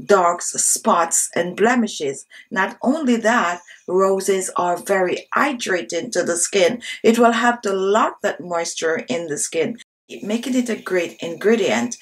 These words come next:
for this dark spot remover. But guess what, guys? Roses also come with a bonus in that the fragrance is gonna help to cut down on the strong smell coming from the onion.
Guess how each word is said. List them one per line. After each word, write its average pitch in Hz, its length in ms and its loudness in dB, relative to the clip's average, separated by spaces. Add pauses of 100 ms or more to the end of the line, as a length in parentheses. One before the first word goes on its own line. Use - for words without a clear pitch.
(200)
for 170 120 2
this 160 260 0
dark 160 320 2
spot - 420 0
remover. 147 680 -2 (220)
But - 200 2
guess 196 280 2
what, 190 300 0
guys? 127 440 0 (220)
Roses 175 720 2
also 180 440 2
come 185 260 -4
with 180 180 -6
a 180 60 2 (100)
bonus 208 540 4 (220)
in 170 180 -4
that 156 260 2
the 170 80 -2
fragrance 180 840 -2 (200)
is - 160 -4
gonna 175 200 0
help 180 280 0
to - 120 -8
cut - 340 -2
down 170 320 2
on 170 160 -4
the - 80 -6
strong 214 460 2
smell 202 640 0 (360)
coming 147 500 -2
from 143 460 -2 (100)
the 120 360 2
onion. 170 520 -2